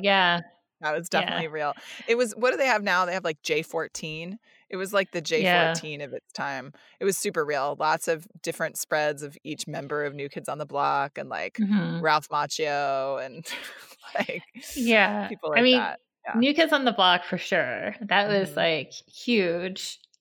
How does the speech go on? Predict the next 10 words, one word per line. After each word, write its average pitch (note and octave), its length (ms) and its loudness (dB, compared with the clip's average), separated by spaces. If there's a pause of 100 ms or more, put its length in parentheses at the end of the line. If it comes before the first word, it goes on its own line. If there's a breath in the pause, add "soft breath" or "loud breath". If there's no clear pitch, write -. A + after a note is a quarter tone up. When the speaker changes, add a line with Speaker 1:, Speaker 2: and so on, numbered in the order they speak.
Speaker 1:
And G3 400 2
I G#3+ 120 4
just G#3+ 180 2
remember, G#3 460 4
uh, G3+ 340 6 (360 loud breath)
Summer B3 520 2
Pantages G#3+ 880 0
and G3+ 180 -6
Tiffany G#3+ 380 0
Nichols - 800 -4